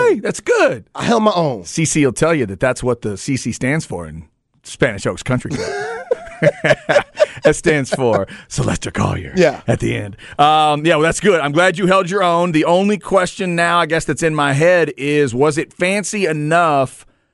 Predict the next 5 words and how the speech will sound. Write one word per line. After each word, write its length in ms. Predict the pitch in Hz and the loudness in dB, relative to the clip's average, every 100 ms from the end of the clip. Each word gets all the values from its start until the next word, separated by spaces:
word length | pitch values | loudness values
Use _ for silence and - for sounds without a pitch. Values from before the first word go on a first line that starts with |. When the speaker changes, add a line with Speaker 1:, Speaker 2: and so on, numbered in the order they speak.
| _ | _
Speaker 2:
that 400 | 110 110 156 160 | -6 2 2 2
you 280 | 135 135 151 | -4 -2 0
wore 840 | 139 127 147 151 151 147 143 135 - _ _ _ | 0 0 2 4 4 2 2 0 -4 _ _ _
no 440 | 92 107 123 160 233 | -6 -2 2 2 2
neck 280 | 240 254 | 0 -4